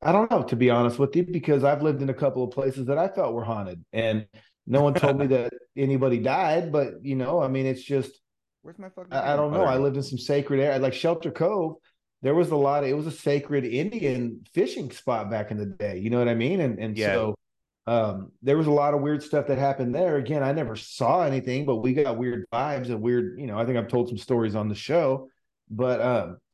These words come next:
Speaker 1: I don't know if I'd wanna go into it knowing. I mean, you kinda, those are thirty-year loans.
Speaker 2: A murder or a death are different, is what Lisa says.
Speaker 1: Well, in,
Speaker 2: Um,
Speaker 1: in California,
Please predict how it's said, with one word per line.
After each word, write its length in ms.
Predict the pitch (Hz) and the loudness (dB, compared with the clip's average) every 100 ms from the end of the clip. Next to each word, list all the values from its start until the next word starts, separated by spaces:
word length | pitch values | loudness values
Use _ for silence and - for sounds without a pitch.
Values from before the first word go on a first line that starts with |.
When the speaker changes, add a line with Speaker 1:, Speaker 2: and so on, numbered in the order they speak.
| _ _ - | _ _ -2
Speaker 1:
I 100 | 190 | 2
don't 120 | 254 | 2
know 60 | 220 | 4
if 60 | |
I'd 120 | 196 | 4
wanna 240 | 170 185 143 | 4 2 2
go 220 | 147 147 | 2 2
into 260 | 165 180 127 | 0 0 0
it 80 | |
knowing. 440 | 113 135 233 208 220 | 0 0 0 0 -2
I 40 | |
mean, 160 | 175 170 | -2 -2
you 80 | 180 | -2
kinda, 340 | 202 196 190 - _ _ _ 127 | -2 -2 -4 -10 _ _ _ -6
those 200 | 143 220 | 0 0
are 60 | 285 | 0
thirty-year 560 | - 185 190 180 190 170 | 2 2 2 2 2 2
loans. 600 | 165 320 247 190 - - _ _ _ _ _ - | 0 -2 -2 -8 -14 -20 _ _ _ _ _ -12
Speaker 2:
A 80 | 113 | -8
murder 380 | 107 123 139 | -6 -4 -4
or 140 | 135 95 | -2 -4
a 100 | 90 | -4
death 220 | 107 110 | -4 -2
are 120 | 101 | -6
different, 500 | 80 104 101 92 80 104 | -6 -8 -6 -10 -12 -12
is 160 | 101 | -8
what 160 | 101 92 | -8 -8
Lisa 340 | 104 95 98 | -12 -12 -16
says. 380 | 90 95 87 85 _ _ _ _ _ _ - | -16 -12 -12 -14 _ _ _ _ _ _ -6
Speaker 1:
Well, 420 | 135 123 190 190 | -2 2 2 2
in, 100 | 185 | 0
Speaker 2:
Um, 40 | 180 | -2
Speaker 1:
in 120 | 170 | -4
California, 880 | 196 208 202 - 180 165 123 113 | -2 0 0 2 0 0 -2 -4